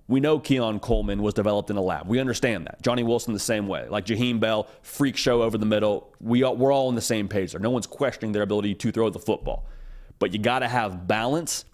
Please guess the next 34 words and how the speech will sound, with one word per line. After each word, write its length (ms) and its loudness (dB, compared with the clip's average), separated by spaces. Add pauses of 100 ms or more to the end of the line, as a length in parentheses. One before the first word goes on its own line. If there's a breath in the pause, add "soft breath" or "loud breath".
(180)
to 100 2
be 200 2
able 160 0
to 120 -4
win 240 0
some 160 -2
of 60 -2
these 140 0
games 320 -2
in 180 0
November 500 0
when 360 0 (200 loud breath)
teams 300 0
do 240 0
take 320 -2
away 400 0 (240 soft breath)
that 220 -2
pass 320 -4
game, 180 -4
or 140 2
at 80 -2
least 240 -2
do 100 4
a 60 0
better 200 0
job 240 0
of 160 -2 (220 loud breath)
managing 500 -2
the 80 -6
pass 300 -4
game. 200 -10 (220)
So 280 2 (180 loud breath)
Lawrence 220 0
Toafili 640 0